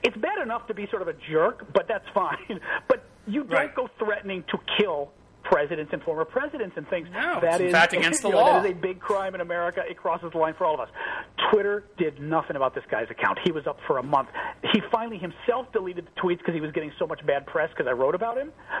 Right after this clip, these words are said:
Speaker 1: But his account is
Speaker 2: Right.
Speaker 1: still live today after threatening to kill all of these people.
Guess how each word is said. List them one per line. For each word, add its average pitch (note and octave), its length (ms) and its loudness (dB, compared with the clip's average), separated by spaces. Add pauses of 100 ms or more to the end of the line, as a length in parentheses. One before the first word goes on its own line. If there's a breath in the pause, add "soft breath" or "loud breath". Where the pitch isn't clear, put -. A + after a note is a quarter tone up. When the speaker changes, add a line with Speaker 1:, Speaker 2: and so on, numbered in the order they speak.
Speaker 1:
But F3+ 120 4
his F3+ 100 -2
account F3+ 320 -2
is C3+ 60 -4
Speaker 2:
Right. B2 160 -6
Speaker 1:
still A3 180 -2
live F#3 280 0
today C#3 300 -2 (280 loud breath)
after - 200 -2 (120)
threatening F3 320 4
to F#3+ 100 0
kill D#3 360 2
all D3+ 220 2
of D3+ 120 -4
these C#3+ 160 -12
people. B2 360 2